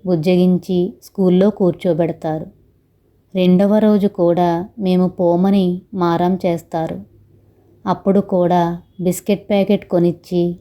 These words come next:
నచ్చజెప్పి స్కూలుకు పంపిస్తారు. అలా చాలా రోజులు చేసిన తర్వాత కూడా ఆ పిల్లలు "మేము స్కూలుకు పోము,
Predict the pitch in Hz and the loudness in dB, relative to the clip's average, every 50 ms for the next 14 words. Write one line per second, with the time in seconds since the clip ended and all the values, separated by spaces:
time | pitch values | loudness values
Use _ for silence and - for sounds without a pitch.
0 | _ - 185 180 170 165 - - 185 165 180 175 165 - - 180 170 170 170 170 | _ -4 -2 -2 -2 -2 -2 -2 -2 0 0 -2 -2 -2 -2 -2 0 0 -2 -4
1 | - _ _ _ _ - - - - 185 175 180 190 185 - 214 - 196 170 165 | -8 _ _ _ _ -20 -12 -6 -2 0 2 2 2 0 -2 -2 -2 -2 -2 -2
2 | 160 - 165 160 - - 175 160 156 156 160 190 214 - _ _ _ _ _ _ | -2 -4 -6 -6 -6 -6 -4 -4 -4 -4 -8 -10 -16 -20 _ _ _ _ _ _
3 | _ _ _ _ _ _ _ _ - 196 180 175 170 170 175 180 180 - _ - | _ _ _ _ _ _ _ _ -4 -2 0 2 2 2 0 -2 -4 -8 _ -4
4 | 190 175 170 175 185 196 208 202 196 185 185 170 190 185 175 175 - 180 175 170 | -2 0 0 2 2 2 2 2 2 2 2 2 2 0 0 0 0 0 0 0
5 | 170 - 196 196 196 - 185 180 170 170 185 190 190 190 196 190 - 180 175 175 | 0 -2 -4 -4 -2 -2 -2 0 0 0 0 0 0 -2 -4 -2 -2 0 0 0
6 | 170 175 170 165 170 180 - _ _ _ _ _ _ _ _ _ - 247 190 175 | 0 0 0 -2 -4 -8 -12 _ _ _ _ _ _ _ _ _ -6 -4 -4 -4
7 | 175 - 185 170 175 180 190 190 180 170 165 170 175 - - _ _ _ - 202 | -2 -2 0 0 0 0 2 2 0 0 0 -2 -6 -10 -16 _ _ _ -4 -2
8 | 190 185 180 180 180 - - - 190 185 185 190 190 - 196 - - 185 175 175 | 0 2 2 0 0 -2 -6 -4 -2 0 0 0 0 -2 -4 -4 -2 0 0 2
9 | 175 175 175 180 180 180 | 2 0 0 0 -2 -4